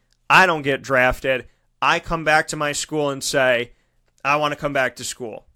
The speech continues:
I wanna continue to get my education." Obviously, what I thought didn't end up working out, and I want an opportunity to keep playing. And that opportunity should be there, because there's too many kids get lost in the cracks.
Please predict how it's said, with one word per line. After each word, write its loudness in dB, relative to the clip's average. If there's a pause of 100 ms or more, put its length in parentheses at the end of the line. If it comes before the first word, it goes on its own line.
I -2
wanna -2
continue -4
to -4
get 0
my 2
education." -6 (220)
Obviously, 2
what 0
I 4
thought 2 (400)
didn't 0
end 2
up -2
working -2
out, 0
and -6
I -4
want -2
an -6
opportunity -6
to -10
keep -14
playing. -12 (680)
And 0
that 0
opportunity -4
should -10
be -6
there, -4 (240)
because 2
there's 0
too 0
many 2
kids 0
get 0
lost 2
in -10
the -8
cracks. 0